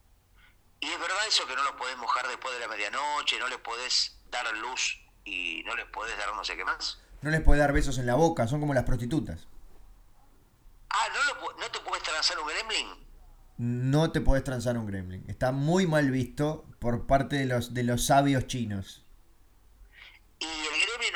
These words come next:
Speaker 1: uruguayo tiene alguna particularidad o son todos los gremlins del mundo son iguales?
Speaker 2: Tiene varias. Viene con un matecito.
Speaker 1: <laughs> Es un, un gremlin chupador.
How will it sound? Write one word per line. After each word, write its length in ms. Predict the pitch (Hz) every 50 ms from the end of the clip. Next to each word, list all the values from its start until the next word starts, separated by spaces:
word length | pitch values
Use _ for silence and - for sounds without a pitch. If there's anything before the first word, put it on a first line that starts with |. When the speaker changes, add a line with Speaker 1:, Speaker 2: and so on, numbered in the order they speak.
| 165 147
Speaker 1:
uruguayo 540 | 147 143 135 120 104 95 - - 92 85 -
tiene 260 | - - 156 160 160
alguna 360 | 143 139 147 151 143 135 -
particularidad 720 | - 117 117 113 117 107 107 110 104 101 107 110 120 143 185 180 - 123 127 127
o 40 |
son 280 | 135 - 151 143 139 139
todos 180 | - 151 156 147
los 240 | 135 123 117 127
gremlins 640 | 127 139 147 151 147 143 143 135 - - - - - - - -
del 160 | 117 113 113
mundo 400 | 120 127 147 165 170 160 147 139
son 320 | - - 131 127 123 120 117
iguales? 720 | 113 107 - 90 85 85 - - - - - - - - - - - - - - - - - - - -
Speaker 2:
Tiene 180 | - 156 156 151
varias. 320 | 151 135 120 117 110 -
Viene 200 | 135 156 160 165
con 140 | 143 151 151
un 100 | 151 151
matecito. 760 | 147 143 - 139 127 - 202 95 165 - 160 170 - - - - - - - - - - - - - - - - - - - - - - - - -
Speaker 1:
<laughs> 80 | - - - - - - 196 180 214 - - 190
Es 160 | 180 - -
un, 480 | 175 170 156 151 143 139 135 131 - - -
un 460 | 151 156 156 147 135 135 127 127 123
gremlin 380 | 120 139 165 170 165 151 135
chupador. 680 | - 135 135 - 135 147 160 147 120 101 92 - - -